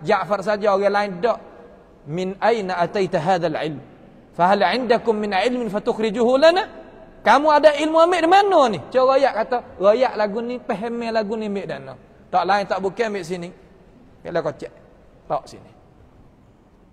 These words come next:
Ambil lah kau cek ni Tuhan rakyat ke dalam Quran?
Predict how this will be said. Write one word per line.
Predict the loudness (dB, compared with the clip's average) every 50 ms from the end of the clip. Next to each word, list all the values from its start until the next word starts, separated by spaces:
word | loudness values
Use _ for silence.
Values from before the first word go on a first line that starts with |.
| _ _ _ 0
Ambil | 2 2 2 2 2 4
lah | 4 4
kau | 6 6 4
cek | 4 4 0 0 0 0 -4
ni | -4
Tuhan | -2 -2 0 2 4
rakyat | 4 4 6 6 4 2 2 2
ke | 0 2
dalam | 2 4 4 2
Quran? | 2 4 2 0 2 0 0 -2